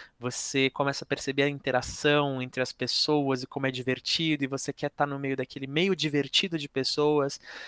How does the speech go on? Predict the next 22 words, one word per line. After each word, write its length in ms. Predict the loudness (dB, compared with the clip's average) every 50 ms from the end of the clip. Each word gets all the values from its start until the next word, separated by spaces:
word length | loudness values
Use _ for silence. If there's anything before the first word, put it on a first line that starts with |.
| -16 -18 -20 _ -10
você 300 | -6 -6 -4 -2 -4 -4
quer 960 | -4 -2 -2 0 2 2 4 4 4 2 2 2 0 0 -2 -6 -8 -12 _ _ _ _ _ _ _ _ _ _ _
saber 420 | -6 4 4 4 4 6 4 4
o 60 | 4
que 140 | 2 2 2
elas 180 | 2 2 2 0
sabem 640 | 0 4 6 8 8 6 6 4 -2 -4 -4 -6 -6
e 140 | -6 -4 -2
você 280 | -2 -4 -4 -4 -6 -4
quer 160 | -4 -6 -6
se 160 | -6 -10 -8
permitir 560 | -2 -2 -2 -2 -2 -4 -2 -2 -2 0 0
aquela 320 | -2 0 2 2 2 2 0
felicidade. 1000 | -2 -6 -6 -6 -6 -6 -6 -8 0 4 6 6 6 6 4 0 -6 -10 -12 -12 -14 -18 -20 -20 -20 _ _ _ -16
Que 500 | -8 -4 -4 -2 -2 -2 -2 -4 -4 -2
eu 120 | -4 -4
falo, 500 | -4 4 8 10 10 10 8 6 0 -6 _ _ _ _ _ _ _ _ _
pra 160 | 2 2 2
mim, 380 | 2 -2 -6 -6 -6 -8 -10 -12 -16 _ _ _ _
ganhar 680 | -2 2 2 4 4 2 2 2 4 4 4 2 -2 _ _
o 120 | -10 -8
jogo 600 | -6 -4 -2 -2 0 0 -2 -2 -6 -14 -16 -16